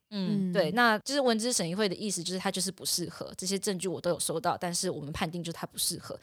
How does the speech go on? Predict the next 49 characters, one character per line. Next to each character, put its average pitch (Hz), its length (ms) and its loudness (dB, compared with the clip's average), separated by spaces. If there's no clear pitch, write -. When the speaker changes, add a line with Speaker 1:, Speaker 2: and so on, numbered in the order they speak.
Speaker 3:
那 285 100 4
你 226 160 4
没 202 80 2
有 240 100 6
任 220 140 4
何 190 100 2
证 185 160 0
据 196 80 0
证 196 160 0
明 160 160 -4
我 135 120 -4
不 - 100 -8
专 - 300 -8
业， 123 120 -16
或 208 60 -4
者 180 80 2
是 208 120 2
我 170 140 2
没 156 100 -4
有 180 80 0
尽 170 180 -4
好 170 120 -4
我 92 100 -6
的 - 120 -8
职 - 240 -20
责， 85 260 -8
等 190 160 4
于 190 60 2
是 233 100 2
他 240 80 6
不 240 120 0
专 226 160 4
业 214 100 2
这 214 80 2
个 214 60 4
理 156 80 -6
由 131 100 -4
不 180 100 -8
存 160 300 0
在， 175 180 4
你 160 80 -2
就 208 140 0
没 196 100 -2
有 180 120 0
理 165 160 -4
由 143 120 -6
去 202 140 -4
强 - 320 -2
占 170 280 0